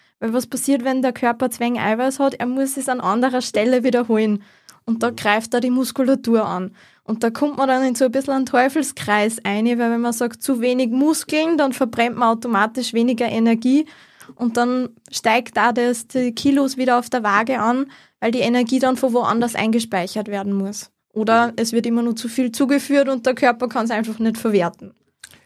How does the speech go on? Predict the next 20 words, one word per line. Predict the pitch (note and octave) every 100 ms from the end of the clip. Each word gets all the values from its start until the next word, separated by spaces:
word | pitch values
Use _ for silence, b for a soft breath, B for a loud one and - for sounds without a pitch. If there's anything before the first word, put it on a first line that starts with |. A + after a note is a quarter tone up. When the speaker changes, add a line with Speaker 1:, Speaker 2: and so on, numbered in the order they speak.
| b
Speaker 2:
Ich, | - -
ich | D3
merk's | B2+ C#3 -
auch | E3 C#3
jetzt | C#3+ C#3 C3+
im | D3
Moment | C#3+ A#2+ D3+ F3
wieder, | B2+ C3 D3 D3+
äh, | D3 C3+ C3+ B2+
wo | C3
ich | C3
halt | C#3 C3
jetzt, | C#3 -
äh, | -
das | C3 B2+
Abendessen, | C3 D3 C#3+ C3 C#3 - C#3+ C#3 C#3
um | C#3 D3+ C#3+ C#3+
einfach | B2+ B2 C3+ -
auch, | A#2 A#2+ B2+ A#2 _
äh, | B2+ B2+